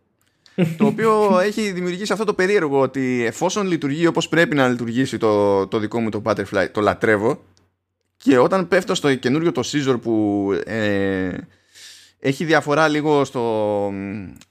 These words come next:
Speaker 1: στο, στο πώς κάθεται το πλήκτρο, ας πούμε, όταν το, το πατάω, το πώς κινείται, αν γέρνει λίγο ή περισσότερο κτλ.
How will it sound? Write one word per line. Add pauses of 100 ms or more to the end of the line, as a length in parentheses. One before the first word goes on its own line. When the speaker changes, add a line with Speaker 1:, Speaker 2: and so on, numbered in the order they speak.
(420)
Speaker 1:
στο,
στο
πώς
κάθεται
το
πλήκτρο,
ας
πούμε,
όταν
το,
το
πατάω,
το
πώς
κινείται, (260)
αν
γέρνει (400)
λίγο
ή
περισσότερο
κτλ.